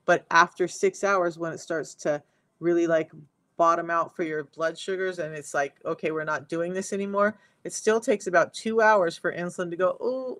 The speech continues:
ooh, ooh, ooh, okay, okay, okay, okay, I'm nervous." Insulin will finally come down about eight hours after you eat, okay? So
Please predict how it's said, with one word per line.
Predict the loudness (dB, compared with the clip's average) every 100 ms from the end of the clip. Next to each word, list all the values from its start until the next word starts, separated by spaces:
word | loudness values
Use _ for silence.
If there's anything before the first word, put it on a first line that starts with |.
| -8
ooh, | -6 -4 -4
ooh, | -4 -2 0
ooh, | 0 2 0
okay, | 2 2 0
okay, | -8 -2 0 0
okay, | -4 -2 -2
okay, | -2 0 0
I'm | 4
nervous." | 4 4 0 -10 _ _ _ _ 0
Insulin | 0 2 0
will | 0
finally | -2 2 4 4 0
come | 0 -2
down | 0 2 2
about | 2 4 4 4 -2 _ _ 4
eight | 4 4 2
hours | 4 4 0 -4
after | -4 -4 -8
you | -10 -10 -12
eat, | -12 -12 _ _ _ _ _
okay? | -8 -8 -10 _ _ _ _ _ _ _ _ _
So | 2 6 6 2